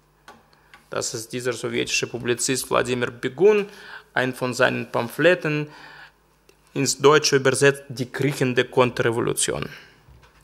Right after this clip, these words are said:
Und hier stehen die tschechoslowakischen Ereignisse im Mittelpunkt.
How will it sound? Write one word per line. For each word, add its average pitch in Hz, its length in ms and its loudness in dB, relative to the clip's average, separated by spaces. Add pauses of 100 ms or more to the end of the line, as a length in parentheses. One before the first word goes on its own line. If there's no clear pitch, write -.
Und 127 220 -2
hier 160 280 6
stehen 143 380 6
die 127 120 0
tschechoslowakischen 123 800 4
Ereignisse 113 480 0
im 92 120 -4
Mittelpunkt. - 540 -8